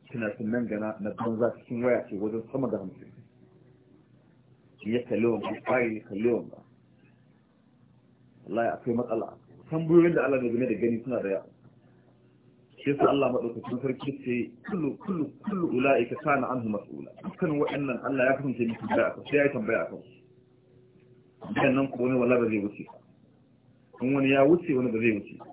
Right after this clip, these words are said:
Allah ka ba mu ikon kiyayewa a kan ni'imar gani da ji da Allah ya ba mu. Mun gode maka, ya Allah. Wa qala ta'ala, Allah madaukakin sarki yace, "Ya'lamu kha'inatul a'yuni." Allah ya san ha'inci da idanu. Allah ya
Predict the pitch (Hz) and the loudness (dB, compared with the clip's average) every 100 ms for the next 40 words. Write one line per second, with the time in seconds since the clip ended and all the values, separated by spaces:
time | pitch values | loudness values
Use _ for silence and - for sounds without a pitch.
0 | - - - 131 120 117 120 135 110 117 | -20 -16 -6 0 0 0 0 0 -2 -4
1 | 107 - 127 117 120 113 - - 104 120 | -6 -4 0 4 4 4 0 -6 -4 -2
2 | 120 104 - 123 123 113 101 95 92 139 | -2 -2 2 2 4 2 2 -2 -4 0
3 | 131 147 120 117 104 98 98 82 - 110 | 2 2 0 0 0 2 0 -2 -10 -6
4 | 117 127 117 107 110 104 98 95 - - | 0 2 2 -4 -2 -2 -2 -4 -8 -18
5 | _ _ _ _ - _ _ _ - 90 | _ _ _ _ -20 _ _ _ -14 -4
6 | - 151 143 - 120 139 135 135 147 135 | 2 4 4 2 2 4 4 2 0 0
7 | 127 120 117 127 139 131 - 139 - 131 | -2 -6 -8 -8 -4 -4 0 -2 0 4
8 | 156 147 147 143 131 151 151 135 127 - | 4 4 0 0 0 2 4 2 -2 -4
9 | - 92 127 120 95 - _ _ - - | -2 0 2 0 -2 -8 _ _ -20 -16
10 | - 156 165 156 143 147 135 143 151 151 | -2 2 6 6 4 0 -6 2 2 2
11 | 160 - 135 120 131 127 95 87 - _ | -2 -2 -2 -2 0 0 0 -6 -14 _
12 | _ _ _ _ _ - _ _ _ _ | _ _ _ _ _ -20 _ _ _ _
13 | _ - 139 160 143 | _ -4 2 6 6